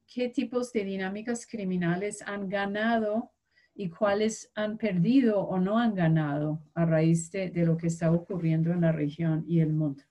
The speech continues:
Eh, si están de acuerdo, seguimos en el mismo orden con el que hicimos la primera ronda, es decir, comenzando Angélica,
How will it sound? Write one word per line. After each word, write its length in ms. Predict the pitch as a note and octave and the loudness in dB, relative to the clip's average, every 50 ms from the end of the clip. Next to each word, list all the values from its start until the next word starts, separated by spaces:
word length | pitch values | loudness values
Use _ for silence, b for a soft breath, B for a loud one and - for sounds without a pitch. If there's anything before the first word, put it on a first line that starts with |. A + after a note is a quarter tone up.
| _ b b b b b b b _ | _ b b b b b b b _
Eh, 200 | - G#3 G#3 G3+ | -4 -4 -4 -4
si 160 | - - B3 | -2 -2 -2
están 240 | A3+ A3+ - A#3+ A3+ | -2 0 2 2 2
de 80 | A#3+ B3+ | 2 2
acuerdo, 560 | B3 - C#4 B3+ B3 C4 C4 C4+ C4+ - _ _ _ | 2 2 0 0 0 0 -2 -4 -4 -8 _ _ _
seguimos 540 | - - - A3 A3 A3 A3+ A#3 C4 C4 C#4 - | -8 -4 -2 -2 0 0 0 0 0 -4 -4 -4
en 80 | A#3+ A3 | -2 -2
el 100 | G3+ G3 | -2 -2
mismo 320 | G3+ G#3 G#3 A3 A3 A3+ A3+ | -4 -6 -2 0 2 2 2
orden 320 | A3+ A#3 A3+ C4 C4 C4+ | 2 0 0 -2 -4 -4
con 200 | - A#3 G#3+ G3 | -6 -6 -4 -4
el 120 | F#3+ F3+ | -6 -6
que 120 | - - F#3 | -6 -6 -6
hicimos 440 | F3+ E3+ - - G3+ G3 G#3 A3+ A3 | -6 -6 -6 -10 -10 -8 -8 -6 -4
la 140 | B3 A3 | -6 -6
primera 380 | A3+ G3 F#3+ F3+ F3+ F#3+ F#3+ G3+ | -6 -6 -6 -4 -4 -2 -2 -2
ronda, 380 | G#3 G#3+ A#3 A#3+ C#4 F4+ G4 F4+ | -2 -2 -2 -2 -2 -4 -4 -4
es 140 | C4+ A3+ - | -6 -6 -6
decir, 320 | A#3+ A3+ - A#3 A3 A3 - | -8 -6 -4 -4 -4 -4 -4
comenzando 520 | A#3 A3+ G#3 F#3 F3 F#3+ F3 F3+ F#3 G#3 | -6 -6 -6 -6 -6 -6 -6 -4 -4 -6
Angélica, 600 | G#3+ G#3+ A3 A3+ A#3 A3+ A#3 - - E4+ F4 | -6 -6 -6 -6 -4 -4 -6 -6 -6 -8 -8